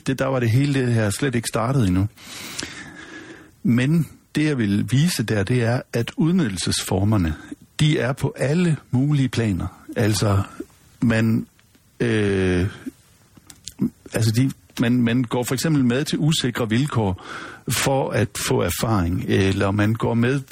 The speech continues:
til, øh, øh, ikke at få løn for at få erfaring, eller man, at der er alle mulige ting, man går med til. Øh,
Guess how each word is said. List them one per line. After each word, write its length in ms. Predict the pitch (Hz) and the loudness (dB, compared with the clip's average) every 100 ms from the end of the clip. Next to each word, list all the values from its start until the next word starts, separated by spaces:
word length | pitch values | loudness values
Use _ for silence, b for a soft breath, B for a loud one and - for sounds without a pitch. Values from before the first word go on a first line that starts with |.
| - | -4
til, 320 | - 120 113 | 0 2 2
øh, 300 | 92 90 90 B B B B B B B | 2 2 0 B B B B B B B
øh, 340 | 127 98 98 90 92 107 104 | 0 2 2 2 2 0 0
ikke 160 | 120 123 | 0 0
at 60 | - | 0
få 60 | |
løn 320 | 113 104 123 - | 2 2 0 -2
for 160 | - | -2
at 60 | 104 | -2
få 140 | - | -2
erfaring, 580 | 90 85 - 101 92 85 | -2 0 0 2 2 2
eller 140 | 85 90 | 2 2
man, 540 | 98 107 117 120 123 - | 2 2 0 -2 -2 -2
at 180 | - 135 | -4 0
der 60 | 139 | 0
er 100 | 135 | 0
alle 180 | 139 | 2
mulige 300 | 185 143 139 | 4 4 2
ting, 220 | 135 135 117 | 0 0 0
man 120 | 95 | 0
går 140 | 107 | 0
med 140 | 101 113 | 0 0
til. 220 | - 92 - B B B B | 0 -2 -4 B B B B
Øh, 300 | - 107 92 | 0 2 2